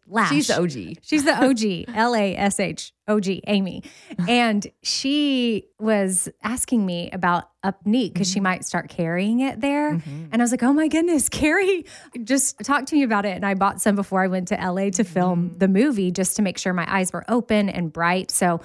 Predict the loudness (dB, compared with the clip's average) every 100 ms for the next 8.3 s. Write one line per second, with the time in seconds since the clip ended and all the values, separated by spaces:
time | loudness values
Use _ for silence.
0 | -10 _ -4 0 2 2 0 0 0 2
1 | 2 0 0 0 0 0 -2 -4 -4 -2
2 | -2 0 0 0 -2 -2 -2 -2 -2 -2
3 | -2 -4 -2 -2 -4 -6 -2 0 2 2
4 | 2 -2 -14 _ _ _ -12 -2 2 2
5 | 2 0 -2 -4 -4 -2 0 0 0 2
6 | 0 0 -2 0 0 -2 -6 _ -8 0
7 | 2 4 2 0 0 2 2 2 4 2
8 | 0 -4